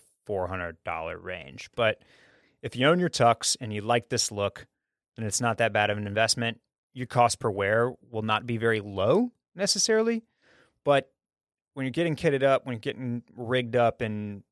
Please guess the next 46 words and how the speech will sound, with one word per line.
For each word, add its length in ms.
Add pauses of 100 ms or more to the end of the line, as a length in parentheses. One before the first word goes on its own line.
(380)
in 100
something 340
that 100
is 140
tailored 340
for 120
you 240
and 100
that 80
is 80
supposed 340
to 60
make 240
you 80
look 200
your 140
absolute 480
best, 420
then 320 (720)
it's 120
not 160
exactly 440
a 80
spot 360
where 140
you're 420
looking 480
to 200
skimp 680
on 140
the 80
footwear. 520 (500)
So 400
that's, 440
that's 180
what 80
I 80
would 120
be 100
looking 220
for, 260
is 200
a 200
black 400 (440)
velvet 420 (460)
Belgian 520